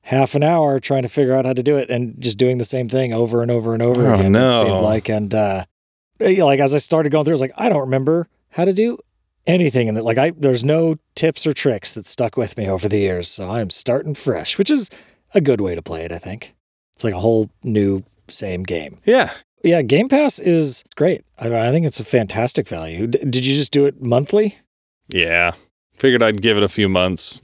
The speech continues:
Speaker 2: see how it goes. Even though, well, I mean, I don't feel like it, like, it even gave me the yearly option this time, but maybe I wasn't looking closely enough.
Speaker 1: I don't know if they do anymore. They want it to be monthly 'cause they, uh, they wanna get maximum cash out of you.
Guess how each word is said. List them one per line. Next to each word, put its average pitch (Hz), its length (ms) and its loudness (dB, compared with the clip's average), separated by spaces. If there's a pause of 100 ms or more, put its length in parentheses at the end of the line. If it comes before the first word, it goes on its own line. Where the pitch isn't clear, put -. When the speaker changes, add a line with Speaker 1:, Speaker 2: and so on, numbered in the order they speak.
Speaker 2:
see 101 220 0
how 92 160 2
it 92 60 -2
goes. 92 300 0
Even 117 140 0
though, - 60 0 (260)
well, 175 120 2
I 185 40 4
mean, 185 240 2
I 156 100 0
don't 233 220 -2
feel 175 160 2
like 156 140 2
it, 123 180 2
like, 131 200 0
it 131 80 0
even 131 220 0
gave 120 220 0
me 156 80 2
the 104 160 0
yearly 104 360 2
option 107 380 -4
this 85 180 -4
time, 87 340 -6 (140)
but 104 120 0
maybe 117 180 2
I 110 60 4
wasn't 101 260 0
looking 90 260 -4
closely 92 420 -4
enough. - 360 -8 (320)
Speaker 1:
I 135 100 2
don't 226 240 2
know 220 140 2
if 214 120 -6
they 180 260 2 (260)
do 196 200 2
anymore. 104 340 -4
They 123 120 4
want 160 240 2
it 139 100 -6
to 123 80 -4
be 135 100 2
monthly 123 540 -6
'cause 101 180 -4
they, 110 300 4
uh, 104 220 0
they 110 100 0
wanna 110 160 0
get 101 200 -2
maximum 110 720 -2 (380)
cash 107 400 0
out 92 140 -4
of 87 60 -10
you. 78 160 -18